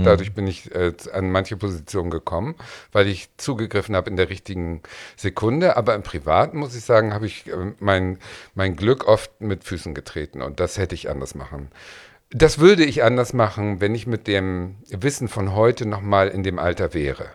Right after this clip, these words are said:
Speaker 2: sagen
Speaker 1: Mhm.
Speaker 2: wir mal so. Aber damals hatte ich Schiss vor der Verantwortung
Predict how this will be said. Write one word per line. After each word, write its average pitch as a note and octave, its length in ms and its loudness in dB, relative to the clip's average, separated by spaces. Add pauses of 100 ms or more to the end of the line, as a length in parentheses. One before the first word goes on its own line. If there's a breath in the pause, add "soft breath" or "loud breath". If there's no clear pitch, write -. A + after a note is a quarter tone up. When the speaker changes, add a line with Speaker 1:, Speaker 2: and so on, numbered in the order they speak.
(120)
Speaker 2:
sagen F2 260 4
Speaker 1:
Mhm. - 40 4
Speaker 2:
wir D#2+ 60 -2
mal C#2+ 160 -6
so. B1 260 -12
Aber F#2 180 2
damals A2 340 2
hatte F2+ 160 -4
ich - 80 -8
Schiss - 220 -4
vor G#2 120 2
der E2+ 140 2
Verantwortung C3+ 840 0